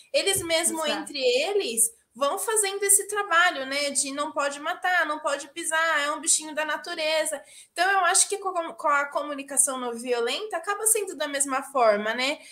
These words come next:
Speaker 1: Quando você trata o teu aluno de uma forma não violenta e você acolhe ele, é empático, eu acho que isso vira uma cultura da sala também, né?
Speaker 2: Com certeza, com certeza, Letícia. Até porque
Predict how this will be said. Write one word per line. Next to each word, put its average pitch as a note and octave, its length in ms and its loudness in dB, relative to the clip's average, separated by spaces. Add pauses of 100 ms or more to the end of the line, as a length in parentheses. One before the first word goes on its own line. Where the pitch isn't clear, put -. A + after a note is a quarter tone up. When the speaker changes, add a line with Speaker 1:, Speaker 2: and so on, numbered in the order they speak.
(120)
Speaker 1:
Quando D#4 300 -2
você D#4+ 240 4
trata G4 340 0
o G#4+ 60 -10
teu G4+ 200 -2
aluno D4+ 400 -2
de C#4 120 -10
uma C#4 160 -6
forma C4+ 320 -4
não D4+ 240 -4
violenta C#4+ 580 -4
e A#3+ 40 -18
você B3+ 260 2
acolhe D4 600 0
ele, B3 440 2
é C4+ 180 2
empático, D4+ 720 -4
eu D4+ 80 0
acho D#4+ 220 0
que - 80 -6
isso D4 200 -2
vira D4+ 180 -14
uma F4 140 -4
cultura G#4 400 -4
da G4+ 140 -2
sala D#4+ 400 2
também, B3 520 -4
né? A3 260 -4 (520)
Speaker 2:
Com A#3 220 2
certeza, A3 720 -2
com B3 180 -6
certeza, - 540 -6
Letícia. F#3+ 640 0
Até A3+ 160 2
porque C4+ 500 4